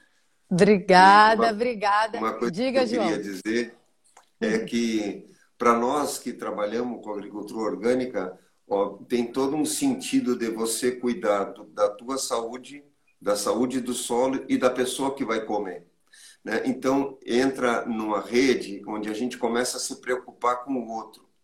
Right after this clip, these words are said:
Speaker 2: dessa maneira, né? Porque senão fica tudo um processo mercadológico. Eu pego e coloco o preço,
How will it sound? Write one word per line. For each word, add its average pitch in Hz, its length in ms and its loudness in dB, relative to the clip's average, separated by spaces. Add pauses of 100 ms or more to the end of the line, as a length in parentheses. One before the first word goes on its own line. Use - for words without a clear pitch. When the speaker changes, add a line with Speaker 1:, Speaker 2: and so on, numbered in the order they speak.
(380)
Speaker 2:
dessa 117 400 0
maneira, 98 560 -6 (120)
né? 107 260 -10 (240)
Porque 117 380 -6
senão 131 360 0
fica 131 240 0
tudo 156 400 0
um 139 180 2
processo 127 680 -2
mercadológico. 117 920 0 (420)
Eu 110 200 -4
pego 117 300 4
e - 40 -12
coloco 107 460 -2
o - 100 -16
preço, - 580 -2